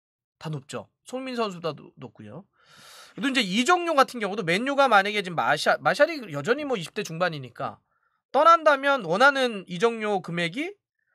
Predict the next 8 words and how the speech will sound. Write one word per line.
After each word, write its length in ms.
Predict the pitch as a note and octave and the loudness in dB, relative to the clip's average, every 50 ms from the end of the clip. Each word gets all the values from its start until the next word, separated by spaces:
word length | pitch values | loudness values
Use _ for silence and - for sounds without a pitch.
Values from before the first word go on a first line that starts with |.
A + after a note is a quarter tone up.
| _ _ | _ _
사천만 800 | - - - D4+ E4 E4+ - - - F4 F4 E4 D4+ G#3 E3 D#3 | -16 0 6 6 6 6 6 2 0 0 0 4 2 2 2 2
파운드, 540 | - - F3+ D#3+ D#3 C3+ B2 G#2 A2 G2+ G2 _ _ _ _ _ _ _ | 0 0 0 0 0 -4 -10 -14 -18 -20 -20 _ _ _ _ _ _ _
우리 200 | _ E3 F#3 A#3 | _ -6 -6 -2
돈으로 260 | G3+ A#3+ A3 A3+ C4 | 0 0 2 4 4
한 120 | C#4+ C#4 F#3+ | 4 4 2
육백사십억이다라고 1700 | F#3+ G3 - A#3+ A3+ - - A#3 A3+ A3+ - G3+ F3+ D#3+ - - _ _ _ _ _ _ _ _ - C3+ C3 C3+ C3 B2 A#2+ B2 C3 C3+ | -6 0 0 0 0 2 2 2 2 2 0 -4 -6 -6 -6 -8 _ _ _ _ _ _ _ _ -12 -4 -2 0 0 0 0 -2 -4 -6
하는 120 | D3 C#3 C3 | -6 -8 -8
거니까 460 | A#2 A2 G#2+ - - D#3 B2+ G#2 | -12 -16 -16 -8 -4 -4 -4 -4